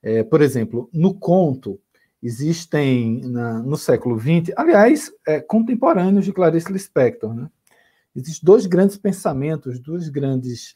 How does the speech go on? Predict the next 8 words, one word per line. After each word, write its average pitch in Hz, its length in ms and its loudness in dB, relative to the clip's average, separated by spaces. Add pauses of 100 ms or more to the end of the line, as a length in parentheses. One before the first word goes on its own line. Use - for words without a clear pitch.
reflexões 127 640 -6
sobre 120 240 -4
o 120 80 -4
conto 165 500 -2 (500)
que - 160 -8
meio 170 400 4
que, 185 640 -4
é, 160 520 0